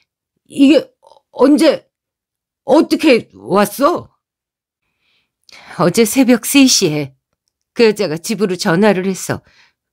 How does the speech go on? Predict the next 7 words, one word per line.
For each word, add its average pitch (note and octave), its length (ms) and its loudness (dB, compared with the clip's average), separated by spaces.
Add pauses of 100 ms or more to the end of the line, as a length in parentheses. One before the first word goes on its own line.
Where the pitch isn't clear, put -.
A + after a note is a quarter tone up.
(220)
우편함에 G#3+ 580 -2
가보라고 G3 560 -4
하니까 F3+ 340 -8
있더라고요." G#2 800 -4 (2000)
"그, C#4+ 340 2
그 D4 240 2
여자라니?" A3 580 0